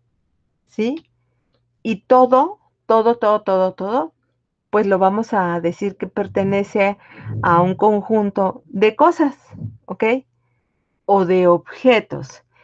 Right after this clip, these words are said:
Y específicamente en Java,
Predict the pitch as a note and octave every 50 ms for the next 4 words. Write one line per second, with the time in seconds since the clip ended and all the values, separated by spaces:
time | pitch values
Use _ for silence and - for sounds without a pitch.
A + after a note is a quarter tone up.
0 | _ _ _ _ - - G3 G3+ G3+ G3+ G3+ - _ - F#3 F3+ - - G#3+ A3
1 | A#3 A#3+ - B3+ B3 A#3+ A#3 A3+ A3+ A3+ B3 B3 B3 B3 A#3+ C4 B3+ B3 G#3+ F#3+
2 | F3+ G3 -